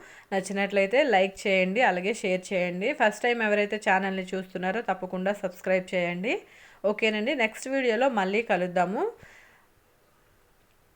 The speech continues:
వీడియో ఎంతవరకు చూసిన వా-, చూసినందుకు అందరికీ ధన్యవాదములండి.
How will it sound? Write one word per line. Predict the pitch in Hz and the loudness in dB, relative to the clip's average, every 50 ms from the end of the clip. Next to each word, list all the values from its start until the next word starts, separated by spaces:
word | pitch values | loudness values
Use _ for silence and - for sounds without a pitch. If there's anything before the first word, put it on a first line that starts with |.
| _ _ _ _ _ _ _ _ _ _ _ - 196 | _ _ _ _ _ _ _ _ _ _ _ -6 -2
వీడియో | 214 226 233 262 254 | 0 2 4 4 4
ఎంతవరకు | 226 208 202 202 208 208 208 208 - | 4 4 2 4 6 6 6 4 0
చూసిన | 240 - - 214 208 202 - 214 208 | -6 -4 -2 -4 -4 -4 -4 -4 -2
వా-, | 202 190 185 190 190 180 175 - - - - - - | 0 0 2 0 0 -2 -4 -6 -10 -16 -14 -6 -2
చూసినందుకు | 202 208 202 - 208 208 196 190 196 202 - 262 | -2 -2 -2 -2 -2 -2 -2 -4 -6 -4 -2 0
అందరికీ | 330 269 196 180 180 196 196 196 - 269 311 | 2 2 2 2 2 0 0 0 -2 -4 -2
ధన్యవాదములండి. | 233 202 185 185 185 190 196 190 190 185 190 185 185 180 180 175 180 185 226 302 403 440 | 0 0 0 0 0 0 2 2 2 2 0 -2 -2 -2 -2 -2 -2 -2 -2 -2 -2 -4